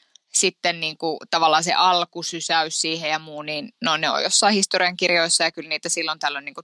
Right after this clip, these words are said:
taustaluodataan. Et jos tää, niinku, talouden dyykkaus tulee kauhean kovaksi ja toisaalta jos, jos onnistutaan estämään, niinku, laajojen ihmisjoukkojen kuolemat,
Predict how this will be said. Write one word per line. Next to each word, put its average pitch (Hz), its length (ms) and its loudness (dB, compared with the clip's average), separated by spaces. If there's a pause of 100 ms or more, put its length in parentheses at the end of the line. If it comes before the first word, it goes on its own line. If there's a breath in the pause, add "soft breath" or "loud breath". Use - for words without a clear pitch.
taustaluodataan. 147 720 -4
Et - 120 -8
jos 214 200 0
tää, 247 140 4
niinku, 220 280 -2
talouden 233 480 4
dyykkaus 190 420 -2
tulee 180 240 0
kauhean 180 380 0
kovaksi 175 580 -2 (200 loud breath)
ja 175 140 0
toisaalta 180 500 0
jos, 175 340 -2 (480 soft breath)
jos 185 120 -4
onnistutaan 180 680 0
estämään, 165 680 0 (380 loud breath)
niinku, 165 260 0
laajojen 170 600 4
ihmisjoukkojen 156 840 -4
kuolemat, 165 560 2